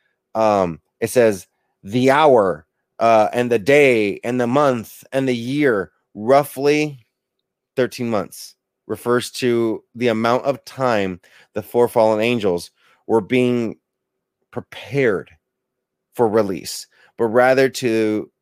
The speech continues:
it's actually, but rather to the time span they have been given to do their evil work.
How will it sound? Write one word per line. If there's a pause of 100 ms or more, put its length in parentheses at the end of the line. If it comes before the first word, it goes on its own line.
(280)
it's
actually,
but
rather
to
the
time
span
they
have
been
given
to
do
their
evil
work.